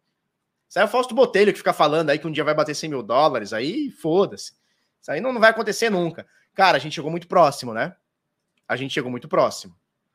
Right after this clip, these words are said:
É, de sessenta e nove pra, pra cem era um peido. Era, é, é, era, era continuar, era o Fed parar, era o Fed estender um pouquinho mais a impressão aí, mais uns dois ou três meses a gente batia.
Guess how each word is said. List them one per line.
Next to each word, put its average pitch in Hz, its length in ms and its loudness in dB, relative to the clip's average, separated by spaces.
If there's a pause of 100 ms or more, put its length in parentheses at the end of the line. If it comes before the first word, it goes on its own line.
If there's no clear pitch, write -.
(760)
É, 151 220 2
de 139 100 -10
sessenta 175 400 -2
e 170 60 2
nove 151 320 2
pra, 139 160 0
pra 139 180 0
cem 196 280 -6
era 466 160 -4
um - 40 -8
peido. 139 440 0
Era, 156 360 2 (220)
é, - 80 -4
é, 196 320 4
era, 202 100 6 (120)
era 208 180 6
continuar, 226 540 4
era 220 120 6
o 214 40 0
Fed 240 380 0
parar, 208 520 6 (240)
era 226 180 8
o 254 60 2
Fed 262 380 0
estender 240 560 0
um 294 80 -2
pouquinho 247 300 0
mais 233 200 2
a 226 60 0
impressão 214 600 -2
aí, 196 160 2
mais 233 220 0
uns 226 220 -6
dois 240 200 4
ou 233 80 0
três 220 220 0
meses 202 160 -2
a - 20 0
gente 202 140 -4
batia. 143 460 -2